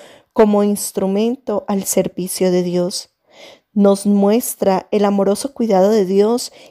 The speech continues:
incluso en la adversidad y nos dirige a glorificarlo en todas las circunstancias de la vida.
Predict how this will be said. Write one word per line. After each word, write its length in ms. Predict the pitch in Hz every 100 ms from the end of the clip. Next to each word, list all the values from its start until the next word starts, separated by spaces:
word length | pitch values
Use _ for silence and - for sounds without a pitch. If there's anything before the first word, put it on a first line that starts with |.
| _
incluso 760 | 240 190 - 214 254 - 226 214
en 180 | 208 190
la 120 | 190
adversidad 920 | 185 185 185 185 - 180 180 180 202 - _ - - _
y 140 | 220 208
nos 220 | 196 -
dirige 600 | 185 202 233 - 202 -
a 80 | 214
glorificarlo 1000 | 190 196 196 196 - 208 233 220 196 185
en 160 | 202 190
todas 400 | - 208 196 202
las 140 | 226
circunstancias 1040 | - 202 - 185 - 208 214 240 185 185 -
de 80 |
la 140 | 180 175
vida. 460 | 180 180 170 208